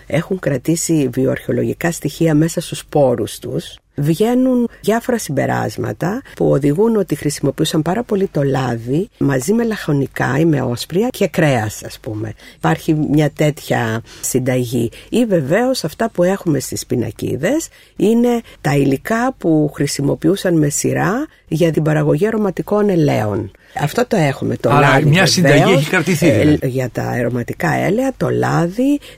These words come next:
Speaker 1: τι άλλα βότανα ή άνθη ή βολβούς χρησιμοποιούσαν μαζί
Speaker 2: Το λάδι
Speaker 1: και
Speaker 2: με τη μορφή
Speaker 1: μαζί
Speaker 2: που το ξέρουμε σήμερα, κυρία Βλαζάκη, το επεξεργάζονταν.
Speaker 1: Ε,
Speaker 2: Τι είναι στα, στα
Speaker 1: χρησιμοποιούσαν
Speaker 2: αρώματα, ναι.
Speaker 1: κυρίως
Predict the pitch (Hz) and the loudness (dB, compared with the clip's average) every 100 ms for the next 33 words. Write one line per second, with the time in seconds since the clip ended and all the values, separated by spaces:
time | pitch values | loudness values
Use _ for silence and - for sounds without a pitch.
0 | - 190 190 165 156 165 151 135 123 - | -4 2 4 4 4 4 2 0 -4 -8
1 | 123 123 156 147 127 123 117 123 127 127 | -2 4 4 4 0 0 2 2 2 2
2 | 120 120 - - 139 139 123 - 113 117 | 2 -2 -6 -4 0 0 0 -2 0 0
3 | 131 131 131 127 147 110 - - - 127 | 2 2 2 4 2 2 -6 -20 -8 -6
4 | - 131 - 127 127 127 - 110 110 123 | -2 -2 -2 0 0 0 -2 -2 0 2
5 | - 202 226 - - 160 131 - 165 151 | 4 4 2 2 4 4 4 2 0 0
6 | - - 120 123 123 - 107 101 98 98 | 0 2 0 2 -2 0 0 0 0 0
7 | 98 104 107 160 175 - - 170 - 123 | 0 2 2 0 -2 -2 -2 0 2 2
8 | 107 98 92 87 85 90 147 160 151 156 | 2 0 0 -4 -4 -2 2 4 4 4
9 | 175 175 190 139 131 107 101 180 185 185 | 4 4 6 6 4 4 0 2 4 4
10 | 180 170 185 226 294 320 | 4 4 4 4 2 0